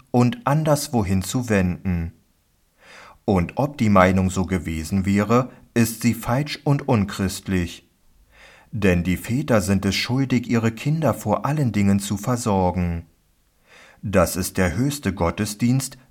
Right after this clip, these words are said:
den sie mit zeitlichem Gut tun mögen. Wo aber die Erben nicht benötigt noch bedürftig sind, da sollten sie solche ihrer Väter Stiftung nicht wiedernehmen,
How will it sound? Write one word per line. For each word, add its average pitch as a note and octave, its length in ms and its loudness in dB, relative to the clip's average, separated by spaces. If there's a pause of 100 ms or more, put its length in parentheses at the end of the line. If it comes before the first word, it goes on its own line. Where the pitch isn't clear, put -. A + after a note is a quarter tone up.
den C3 300 2
sie C#3+ 120 -2
mit F#2+ 240 2
zeitlichem A#2+ 600 -2
Gut G2 320 -2
tun F#2+ 340 0
mögen. E2+ 580 -4 (2500)
Wo C3 380 4
aber G2 340 6
die G2 260 0
Erben A#2 360 0
nicht G#2 240 -2
benötigt A2 600 0
noch G2+ 180 2
bedürftig F#2 680 -4
sind, A#2 340 0 (320)
da B2+ 340 2
sollten G2+ 420 0
sie F#2+ 160 0
solche A2+ 420 -2
ihrer G2 320 2
Väter G2+ 380 -2
Stiftung A#2 560 -2
nicht F#2+ 260 -2
wiedernehmen, F#2+ 760 2